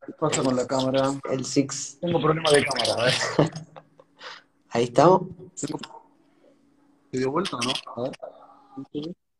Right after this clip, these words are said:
Speaker 2: No, ahí estaba acostadito.
Speaker 1: Ahí, a ver, funciona ahí.
Speaker 2: A ver.
Speaker 1: Una pija, vos.
Speaker 2: <laughs> A-, ahí ponela en, en modo selfie.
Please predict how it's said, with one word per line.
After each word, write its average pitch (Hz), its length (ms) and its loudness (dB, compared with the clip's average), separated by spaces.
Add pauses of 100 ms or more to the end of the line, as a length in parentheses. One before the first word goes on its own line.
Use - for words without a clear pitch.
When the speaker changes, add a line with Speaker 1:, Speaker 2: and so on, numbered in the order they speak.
(340)
Speaker 2:
No, 139 420 4
ahí 131 140 2
estaba 135 220 4
acostadito. 131 560 4 (3500)
Speaker 1:
Ahí, 151 360 -6
a 120 80 -6
ver, 156 240 0 (380)
funciona 147 340 -2
ahí. 185 220 4 (1160)
Speaker 2:
A 107 140 4
ver. 117 160 6
Speaker 1:
Una 170 180 0
pija, 226 300 -4
vos. 113 180 -6 (220)
Speaker 2:
<laughs> - 1500 4
A-, 131 240 8
ahí 143 220 6
ponela 151 360 6
en, 127 220 0
en 127 200 -6
modo 135 180 4
selfie. 165 400 2